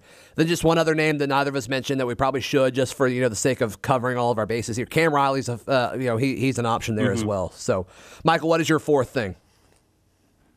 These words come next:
Speaker 2: Uh, my fourth thing is gonna go defensive backfield.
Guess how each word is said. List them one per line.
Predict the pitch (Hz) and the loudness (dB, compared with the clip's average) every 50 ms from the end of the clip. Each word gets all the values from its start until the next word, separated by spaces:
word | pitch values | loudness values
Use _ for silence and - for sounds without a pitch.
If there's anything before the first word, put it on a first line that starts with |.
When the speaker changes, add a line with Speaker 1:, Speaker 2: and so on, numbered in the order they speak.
| _ _ _ _ _ _ _ _ _ | _ _ _ _ _ _ _ _ _
Speaker 2:
Uh, | - 139 139 | 2 4 6
my | 139 139 143 151 151 | 6 6 6 6 4
fourth | 165 175 165 - | 4 2 2 4
thing | - 156 160 160 | 4 2 4 4
is | 147 135 139 | 4 2 2
gonna | 143 147 143 | 2 2 4
go | 131 131 143 139 139 131 123 127 - - - - - - _ _ _ _ _ _ _ - 127 113 | 4 6 6 6 6 4 2 -2 -8 -14 -20 -20 -20 -20 _ _ _ _ _ _ _ -18 -16 -10
defensive | - 127 131 139 147 143 - 170 151 151 143 - - 143 135 127 113 101 110 - - _ - - - _ | -8 -6 -4 -2 -4 0 4 4 6 6 4 4 4 4 4 4 2 0 -6 -12 -18 _ -20 -20 -6 _
backfield. | - 113 123 156 175 - - - 233 226 247 277 294 - - | 0 0 0 0 -2 -6 -6 -4 0 0 2 2 2 0 -2